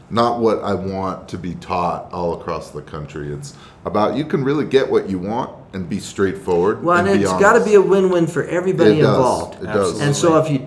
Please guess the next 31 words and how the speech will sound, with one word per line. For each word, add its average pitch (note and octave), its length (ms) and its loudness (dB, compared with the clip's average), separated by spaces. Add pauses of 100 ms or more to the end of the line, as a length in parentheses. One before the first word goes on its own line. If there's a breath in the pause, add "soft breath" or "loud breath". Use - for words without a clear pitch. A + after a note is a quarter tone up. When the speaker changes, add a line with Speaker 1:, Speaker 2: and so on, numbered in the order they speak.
(140)
Speaker 2:
do G#3+ 60 2
the A3 120 -4
things G3+ 260 0
correctly, C3+ 800 -2 (460 loud breath)
legally, C3 920 2 (400 loud breath)
and C#3+ 200 0
you're C3+ 120 2
paying G3 360 2
attention F3 560 -2
to C3 280 -4
everybody's D3 720 -2
interest, E3+ 600 -6 (520 loud breath)
then C3 200 0
it C3 120 -2
can B2 120 -6
be A#2 100 -4
very A#2+ 260 -2
successful. G#2 680 -8
Speaker 1:
Absolutely. D#2 560 -8 (200 loud breath)
Speaker 2:
The B2 100 -4
thing F3 260 0
I C#3+ 100 2
hate D3+ 560 0 (300 loud breath)
is C3+ 160 -6
when C3+ 160 -4
people D3+ 260 -6
take D3+ 300 -8
advantage C#3+ 880 -4
of F#2+ 260 -8
other G#2+ 220 -10
people. D2 400 -14